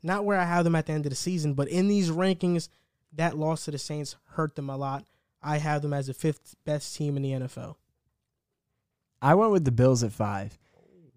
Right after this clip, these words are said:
Speaker 2: And I, my opinion differed from yours where you said, you know, you couldn't raise that. I also, like, I felt weird raising them off of it, but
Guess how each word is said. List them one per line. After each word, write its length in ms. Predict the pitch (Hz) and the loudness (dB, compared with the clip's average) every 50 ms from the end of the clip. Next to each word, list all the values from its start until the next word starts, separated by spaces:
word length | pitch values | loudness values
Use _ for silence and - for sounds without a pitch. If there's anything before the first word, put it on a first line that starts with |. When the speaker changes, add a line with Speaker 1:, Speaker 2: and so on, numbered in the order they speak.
| 104 _ _ _ _ _ - | _ _ _ _ _ _ -2
Speaker 2:
And 340 | 131 139 143 139 139 127 - - | 2 4 4 4 2 0 -2 -2
I, 160 | 147 151 123 | -2 0 0
my 220 | 151 151 160 170 175 | 2 4 6 6 6
opinion 460 | 175 165 - 214 220 208 185 151 123 | 6 6 4 4 4 4 4 4 6
differed 420 | 117 147 170 170 175 165 151 135 | 6 6 6 6 6 4 4 4
from 200 | - - 139 131 | 2 2 2 4
yours 540 | 123 123 131 139 147 151 156 156 151 139 127 | 6 6 6 8 8 6 6 6 4 2 2
where 180 | 120 120 120 117 | 2 4 4 4
you 200 | 120 120 131 131 | 4 2 2 2
said, 340 | - - 127 123 117 117 | 2 4 4 4 4 2
you 60 | 123 120 | 2 2
know, 100 | 117 110 | 2 2
you 220 | 104 107 113 110 | 2 0 -2 0
couldn't 260 | - 139 131 123 117 | 4 4 4 4 4
raise 440 | 107 107 110 117 120 120 120 117 113 | 2 2 4 4 4 4 4 2 2
that. 260 | 123 123 107 98 - - _ _ | 2 2 2 2 0 -4 _ _
I 240 | 131 139 160 170 170 | 4 6 6 6 6
also, 500 | - 143 151 151 156 143 - - 147 139 | 4 4 4 6 6 4 4 2 2 2
like, 220 | 135 127 123 117 - _ _ _ _ _ _ _ _ _ - | 2 2 2 0 -2 _ _ _ _ _ _ _ _ _ 0
I 140 | 139 156 | 2 2
felt 320 | 147 - 190 185 180 156 135 | 4 6 8 8 8 8 8
weird 280 | 147 160 170 165 143 | 8 8 8 8 6
raising 540 | 120 117 113 120 127 135 147 143 131 147 147 | 6 4 6 6 8 8 6 6 6 4 4
them 320 | 147 151 151 151 151 151 - | 4 4 4 4 4 2 2
off 300 | - 127 135 143 139 156 | 4 6 6 6 6 4
of 60 | 160 | 0
it, 120 | 160 143 135 | 0 2 4
but 200 | 131 - 123 | 2 2 2